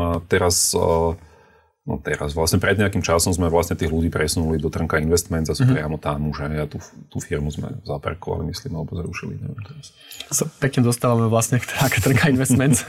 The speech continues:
Speaker 2: <laughs> zároveň, ktorá je v podstate, ak to chápem správne, taká tá druhá oblasť vašich aktivít, ak si myslím Gerulata Technologies, tak potom kvázi ste C E O, alebo teraz spravujete
Speaker 1: Nie, nie, nie som C-, nie som C E O a nemáme tam ani takúto pozíciu, a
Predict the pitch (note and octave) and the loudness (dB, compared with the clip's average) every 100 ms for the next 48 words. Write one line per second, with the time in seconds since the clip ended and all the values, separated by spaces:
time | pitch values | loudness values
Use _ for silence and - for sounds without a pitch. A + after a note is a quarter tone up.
0 | B2+ B2+ B2 B2+ C3 C#3 C3+ B2+ B2 A#2+ | 2 4 4 4 4 4 4 2 2 0
1 | - B2 A#2 B2+ A2+ C3 - A2+ A2 A#2 | 2 2 2 0 0 0 2 2 4 2
2 | - - - - - A#2+ A#2+ A2+ A2 A#2 | -2 -12 -12 -8 -2 0 2 4 4 6
3 | A2 A2+ A2 A2 G#2+ A2+ G#2 A#2+ A2 G#2 | 6 4 2 2 2 2 2 2 4 2
4 | G#2+ A2 - G#2+ A2 A2 A2+ G#2 G#2+ A#2+ | 2 2 4 2 4 4 2 0 0 0
5 | A#2 A#2 A#2 - - G#2+ A2 G#2+ - A2 | 2 4 2 0 -4 0 2 2 2 2
6 | G#2+ - G#2+ - A2+ G#2 G#2+ A2 G#2 G2+ | 0 -2 0 2 4 4 4 4 4 2
7 | G2+ G2+ - G2+ G#2+ G#2+ A2+ G#2 G2+ - | 0 0 0 0 2 0 0 -2 -4 -10
8 | - - - - - A#2+ A#2 A#2 A#2+ B2 | -14 -14 -16 -14 0 2 4 2 2 2
9 | B2+ G2 G#2+ G2+ G2+ A2 G#2 - F#2 F2 | 2 2 2 2 4 2 2 2 4 6
10 | G2+ G2+ F2+ F2+ F2 F#2 F2+ F2+ F#2 F2 | 8 6 4 2 2 2 2 2 2 0
11 | E2+ - - - D#2+ F2+ - G2 F#2+ - | -2 -6 -6 -2 0 0 2 2 0 -6
12 | - | -8